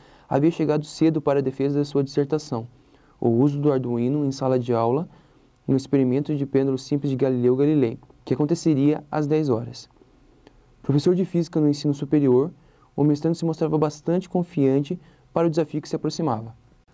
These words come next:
A banca era formada pelo orientador, o professor Luciano Florentino de Medeiros,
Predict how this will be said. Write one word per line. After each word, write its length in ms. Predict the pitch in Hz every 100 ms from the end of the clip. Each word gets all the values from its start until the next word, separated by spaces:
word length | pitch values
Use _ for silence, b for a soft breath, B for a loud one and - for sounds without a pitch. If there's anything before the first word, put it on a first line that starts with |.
| b
A 140 | - 143
banca 260 | 170 202
era 120 | 185
formada 420 | 185 175 151 151 151
pelo 260 | 151 147
orientador, 640 | 143 156 160 160 143 120 117
o 80 |
professor 560 | - 135 135 131 147 147 -
Luciano 460 | 135 - 143 151
Florentino 680 | 151 147 139 135 151 151 151
de 100 | 143
Medeiros, 640 | 151 127 117 113 123 -